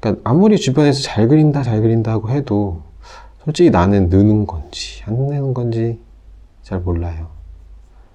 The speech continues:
그렇기 때문에 지금은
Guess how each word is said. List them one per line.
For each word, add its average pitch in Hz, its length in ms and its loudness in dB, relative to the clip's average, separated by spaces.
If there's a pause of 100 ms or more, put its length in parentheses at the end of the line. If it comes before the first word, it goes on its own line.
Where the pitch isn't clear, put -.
(1200)
그렇기 92 260 -8
때문에 95 460 -10 (2750)
지금은 107 580 -4